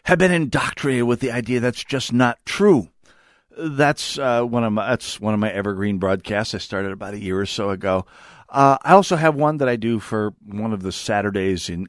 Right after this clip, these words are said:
April whenever they have the, the gun owners rally at the Capitol. <laughs> I,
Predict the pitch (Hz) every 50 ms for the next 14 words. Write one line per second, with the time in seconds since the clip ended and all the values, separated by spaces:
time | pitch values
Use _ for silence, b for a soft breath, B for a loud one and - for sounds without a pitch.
0 | - - 107 104 101 - 104 98 95 92 92 92 95 92 92 90 92 92 82 92
1 | 95 92 85 95 92 92 92 90 95 95 87 85 107 101 98 95 92 87 82 78
2 | 82 92 90 92 95 98 95 90 85 - - - - 110 98 101 - 101 92 90
3 | 92 - _ _ _ - - - - 175 143 - 156 139 117 - - - - -